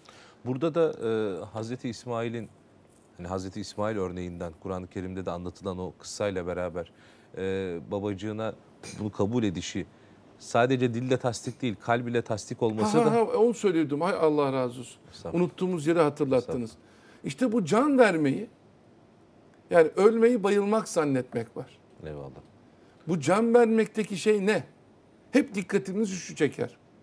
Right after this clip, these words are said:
Speaker 2: Kafayı uzatmış abi adam düşünmeden kelleyi uzatmış ya. Ondan evvelki ahlaka bak. Bu ahlakın normal neticesi bu. Anormal değil.
Speaker 1: Bu hocam sabit midir?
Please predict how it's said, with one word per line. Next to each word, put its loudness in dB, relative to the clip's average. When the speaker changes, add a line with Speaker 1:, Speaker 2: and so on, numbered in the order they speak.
Speaker 2:
Kafayı 0
uzatmış 0
abi 6
adam 0
düşünmeden 4
kelleyi 2
uzatmış 0
ya. -2
Ondan 2
evvelki 0
ahlaka 0
bak. -4
Bu 6
ahlakın 4
normal 2
neticesi -6
bu. -4
Anormal -2
değil. -8
Speaker 1:
Bu -2
hocam 0
sabit 0
midir? -10